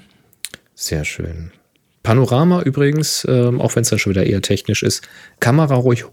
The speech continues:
hochkant halten und das Panorama machen, weil in der Breite könnt ihr ja so viele Bilder machen, wie ihr wollt,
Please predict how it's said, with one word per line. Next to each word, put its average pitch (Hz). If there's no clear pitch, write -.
hochkant 117
halten 80
und -
das 101
Panorama 90
machen, 87
weil 95
in 117
der 110
Breite 135
könnt 127
ihr 123
ja 117
so 120
viele 120
Bilder 120
machen, 117
wie 104
ihr 95
wollt, 170